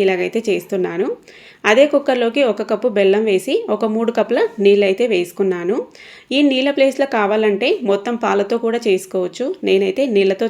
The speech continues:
చేస్తున్నా ఈసారి. మీకు కావాలంటే, ఆ, కామెంట్ చేయండి, నెక్స్ట్ టైమ్ చేద్దాము. ఇప్పుడు మూత క్లోజ్ చేసుకొని బెల్లం మొత్తం కరిగి నీళ్ళు మరిగే టైం, మరిగేలోపు ఇక్కడ బియ్యము పెసరపప్పునైతే చక్కగా కడిగేస్తున్నాను.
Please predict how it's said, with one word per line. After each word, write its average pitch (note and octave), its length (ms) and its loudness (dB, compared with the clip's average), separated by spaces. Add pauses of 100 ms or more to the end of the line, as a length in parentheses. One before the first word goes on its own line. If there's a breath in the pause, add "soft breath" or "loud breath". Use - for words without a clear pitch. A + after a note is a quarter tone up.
చేస్తున్నా G3 380 -2 (140)
ఈసారి. F#3 340 -2 (160)
మీకు F#3+ 120 0 (100)
కావాలంటే, A3 460 -2 (560 loud breath)
ఆ, G#3+ 40 4 (560)
కామెంట్ A#3 340 0
చేయండి, A#3 280 2 (140)
నెక్స్ట్ F#3+ 240 0
టైమ్ A3+ 220 -2
చేద్దాము. F#3 480 -2 (640 loud breath)
ఇప్పుడు B3+ 260 -4
మూత B3+ 260 0
క్లోజ్ B3+ 260 0
చేసుకొని A#3 380 -2 (360)
బెల్లం A#3 320 2
మొత్తం - 280 -4
కరిగి A3 300 0
నీళ్ళు G#3+ 260 0
మరిగే G3 320 0
టైం, G3 160 0 (220)
మరిగేలోపు G3+ 540 -2 (120)
ఇక్కడ G3+ 240 -4
బియ్యము G#3 400 0
పెసరపప్పునైతే G3+ 720 -4 (100)
చక్కగా G3 420 -4
కడిగేస్తున్నాను. F3+ 760 -4